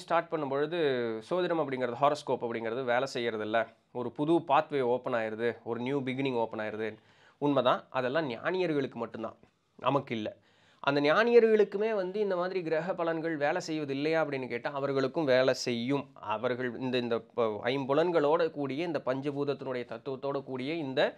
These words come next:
உடல் இந்த உலகத்திற்குள்ளாக இருக்கக்கூடிய காலம் வரைக்கும் இந்த பிரபஞ்சத்தினுடைய சக்திகள் இந்த உடலையும் இந்த அவயங்களையும் வ-, தாக்கம்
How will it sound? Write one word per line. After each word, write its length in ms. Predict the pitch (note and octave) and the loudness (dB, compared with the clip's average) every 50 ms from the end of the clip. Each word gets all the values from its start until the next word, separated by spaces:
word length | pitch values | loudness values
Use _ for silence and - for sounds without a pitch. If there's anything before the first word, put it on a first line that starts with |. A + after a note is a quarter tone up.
| - _ _ _ _ _ _ _ _ _ | -10 _ _ _ _ _ _ _ _ _
உடல் 300 | C3+ C3+ C#3+ E3+ G#3 A#3 A3 | 0 6 8 8 8 8 6
இந்த 240 | F3 D3+ D3 C#3+ | 4 4 4 4
உலகத்திற்குள்ளாக 960 | C#3 C3+ D3 E3+ E3+ G3+ F#3+ - F#3 F3 E3 E3+ D#3 D3 D3+ D3+ D3+ D#3 D#3 D#3+ | 4 6 4 4 4 2 0 0 -2 -2 0 2 2 4 6 6 6 6 4 2
இருக்கக்கூடிய 720 | D#3 C#3 C#3+ D#3 F3+ F3+ - F#3+ F3+ - E3 E3 D3+ D3 C3 | 2 2 2 2 0 0 0 0 0 0 0 0 2 0 2
காலம் 280 | C#3 B2+ C3 C3+ C3 | 0 0 0 0 0
வரைக்கும் 380 | B2 A#2+ A#2 A2+ - - F3 F#3 | -2 -2 -4 -4 -6 -6 -4 -4
இந்த 220 | D#3 C3+ C3 C3 D#3 G#3+ C4+ C#4+ - _ _ _ _ _ _ _ _ _ - | -4 -4 0 0 0 0 0 -2 -8 _ _ _ _ _ _ _ _ _ 6
பிரபஞ்சத்தினுடைய 720 | C#3 C#3 D#3+ G#3 A3 G#3+ A3 G#3+ G3+ E3+ - - C3+ D3+ F#3 A3+ B3+ - - _ _ _ _ _ - | 6 8 8 6 6 6 4 4 4 0 0 0 0 0 0 0 -2 -4 -8 _ _ _ _ _ 0
சக்திகள் 540 | - E3+ E3 - - - E3 D#3+ G3 A3+ A#3+ - - | 2 2 2 2 -4 -6 -2 0 0 0 0 -4 -4
இந்த 280 | D3 D3 D#3 D3+ D3+ C#3 | -2 -2 0 2 2 2
உடலையும் 520 | C3+ C#3 D3 D3 D3 C3+ C#3 D#3 G#3+ B3+ D#4 - _ _ _ _ _ _ _ _ - - _ | 4 6 6 6 6 4 2 -2 -2 -4 -6 -12 _ _ _ _ _ _ _ _ -20 -20 _
இந்த 240 | - G3 G#3+ A3 G#3 | -4 -2 6 8 8
அவயங்களையும் 520 | F3 F#3 G#3+ A3 G#3+ F#3+ E3+ F3+ G#3+ G#3+ F3 | 8 10 8 6 6 6 4 4 4 4 4
வ-, 180 | A#2+ A#2+ - - - | 2 0 0 -2 2
தாக்கம் 640 | - D#3 E3 F#3 F3+ - - G3 G3 G#3 G#3 - | 6 6 6 6 4 2 2 4 4 4 2 -2